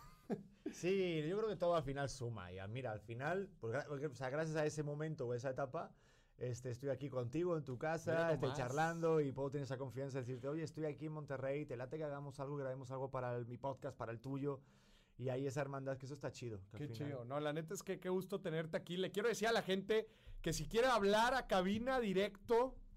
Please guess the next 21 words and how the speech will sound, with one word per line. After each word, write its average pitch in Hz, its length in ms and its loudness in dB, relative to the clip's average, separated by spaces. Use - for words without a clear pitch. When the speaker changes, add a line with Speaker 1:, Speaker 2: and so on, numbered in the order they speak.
Speaker 1:
ahí 156 160 2
estamos 214 400 2
poniendo 196 400 2
el 202 80 2
número 208 260 2
de 185 80 6
WhatsApp, 185 480 2
o 190 60 -2
si 156 100 -2
quieren 185 240 -4
mandar, 175 500 0
este, 139 720 -2
un 185 180 2
mensaje 185 500 0
de 165 100 6
voz, 180 720 4
un 170 160 -8
audio, 180 220 2
lo 160 220 0
que 151 120 0
sea, 202 400 0